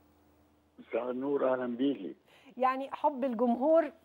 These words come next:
Speaker 2: كل يوم عن يوم بيكبر وبيثبته بمجرد الإعلان عن حفلة ليك، وأنا عارفة إن في رسالة تحب توجهها لجمهورك بعد الإقبال الكبير على حفلة بكرة دي يا أستاذ عمر.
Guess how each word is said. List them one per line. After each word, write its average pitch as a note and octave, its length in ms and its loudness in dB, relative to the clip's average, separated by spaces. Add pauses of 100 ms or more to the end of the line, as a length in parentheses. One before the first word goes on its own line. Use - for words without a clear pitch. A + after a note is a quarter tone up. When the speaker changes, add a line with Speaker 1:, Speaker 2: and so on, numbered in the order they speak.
(100)
Speaker 2:
كل E4 220 4
يوم C4+ 300 6
عن G3+ 180 -2
يوم B3+ 200 0
بيكبر A#3 400 2
وبيثبته G#3+ 720 -2
بمجرد G#3+ 560 2
الإعلان G#3 460 0
عن G#3 160 0
حفلة C4 300 0
ليك، D#4 260 0 (260)
وأنا E4+ 180 4
عارفة C#4+ 440 2 (340)
إن C4 120 4
في F#4 140 4
رسالة D#4 320 6
تحب C4+ 280 0
توجهها B3+ 400 2
لجمهورك A#3 500 2 (240)
بعد A#3+ 240 4
الإقبال A#3 400 0
الكبير B3+ 360 0
على G3 180 0
حفلة G#3 280 -4
بكرة F#3 300 -6
دي F3+ 120 -4
يا G3+ 80 0
أستاذ F#3+ 300 -4
عمر. E3+ 340 -10